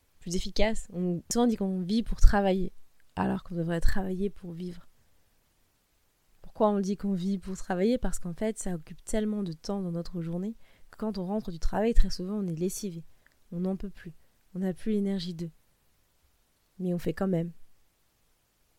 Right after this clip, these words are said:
Tout ça pour dire que j'ai quitté cet emploi vraiment sûr et certain pour créer le mien, mon propre travail. Aujourd'hui, je travaille dans les réseaux sociaux.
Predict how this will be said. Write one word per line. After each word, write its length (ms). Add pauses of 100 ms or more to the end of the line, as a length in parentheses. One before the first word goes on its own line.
(340)
Tout 100
ça 140
pour 200
dire 260
que 240 (680)
j'ai 140
quitté 220
cet 180
emploi 300
vraiment 280
sûr 260
et 40
certain 440
pour 180
créer 240
le 140
mien, 340
mon 160
propre 380
travail. 420 (760)
Aujourd'hui, 260
je 60
travaille 240
dans 100
les 140
réseaux 260
sociaux. 380